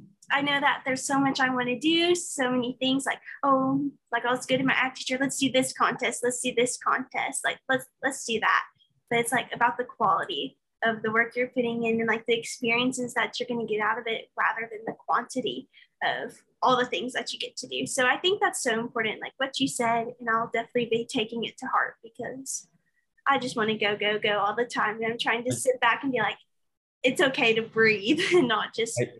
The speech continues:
Speaker 1: be ready to keep moving.
Speaker 2: Yes, I agree. I was just like you, Sydney, my senior year, and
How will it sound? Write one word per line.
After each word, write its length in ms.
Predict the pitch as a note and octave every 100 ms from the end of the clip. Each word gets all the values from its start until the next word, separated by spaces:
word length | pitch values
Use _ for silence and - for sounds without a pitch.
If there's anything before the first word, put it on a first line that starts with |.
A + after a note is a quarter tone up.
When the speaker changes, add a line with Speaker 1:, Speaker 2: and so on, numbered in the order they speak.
| _ _
Speaker 1:
be 140 | A#3 A3+
ready 260 | A3 G#3 A3+
to 100 | G#3
keep 240 | - -
moving. 520 | - - - - D#4+ - _ - _ _ -
Speaker 2:
Yes, 320 | A#2+ G#2+ -
I 80 | B2+
agree. 300 | C3 A#2 A2
I 80 | A2
was 140 | A#2+
just 220 | B2 -
like 200 | A#2+ A2
you, 220 | A2 G2+
Sydney, 400 | G2 A2 G#2+ G#2
my 180 | G#2 A2
senior 320 | G#2 A2+ G#2+
year, 240 | G#2 G#2 G#2
and 400 | G#2 A2 G#2+